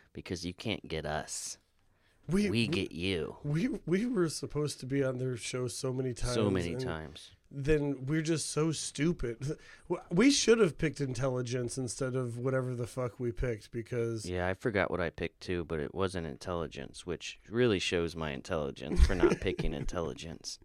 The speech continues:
Speaker 2: Uh,
Speaker 1: And we can keep that an on-running thing. If anyone else wants to put a couple points, uh, when you die, you come back, same shit. Where your points going?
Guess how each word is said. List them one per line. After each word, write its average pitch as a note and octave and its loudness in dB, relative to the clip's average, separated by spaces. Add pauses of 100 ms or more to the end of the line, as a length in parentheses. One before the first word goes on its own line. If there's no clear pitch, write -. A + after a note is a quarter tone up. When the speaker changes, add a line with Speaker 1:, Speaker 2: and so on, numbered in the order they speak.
(760)
Speaker 2:
Uh, A#2+ -4
Speaker 1:
And E3+ 10
we F#3+ 4
can F#3+ 4
keep G3 0
that F#3+ 8
an F3+ 4
on-running F#3 6
thing. F3+ 4
If A2+ 2
anyone B2 4
else B2 6
wants B2 0
to A2+ 2
put A#2+ 4
a - -4
couple A2+ 2
points, - 0 (600)
uh, G2 4 (220)
when G2+ 0
you G#2 0
die, A2 4
you E2+ -4
come G#2+ 0
back, A2+ 4 (320)
same A2 0
shit. A#2+ 0 (260)
Where G2 2
your A2 2
points C#3+ -2
going? E2+ 0